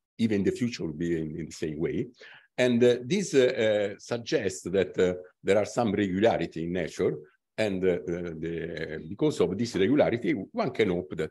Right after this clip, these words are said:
to build a, a scientific activity. And, uh, uh, so, uh, looking on the, on the,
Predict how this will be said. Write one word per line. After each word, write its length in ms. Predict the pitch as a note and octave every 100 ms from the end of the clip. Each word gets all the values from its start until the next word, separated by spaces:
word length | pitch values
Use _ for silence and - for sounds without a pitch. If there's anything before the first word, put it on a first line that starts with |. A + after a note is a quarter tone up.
| _
to 80 | F#2+
build 380 | E2+ F#2 D#2 D#2
a, 760 | D2+ D2+ - _ - C#2+ - -
a 40 |
scientific 540 | D2+ D#2 - - - -
activity. 420 | - - - _ _ _ _ - - - _ -
And, 300 | A2+ A2+ A2
uh, 40 |
uh, 500 | G#2+ G#2 G2+ F#2+ F2+
so, 180 | - E3 A2
uh, 460 | G#2+ G2+ F#2+ F#2
looking 340 | B2+ F3+ B2+ G#2+
on 180 | G#2+ G#2+
the, 220 | G2+ F#2+
on 180 | F2+ F2+
the, 300 | F2 F2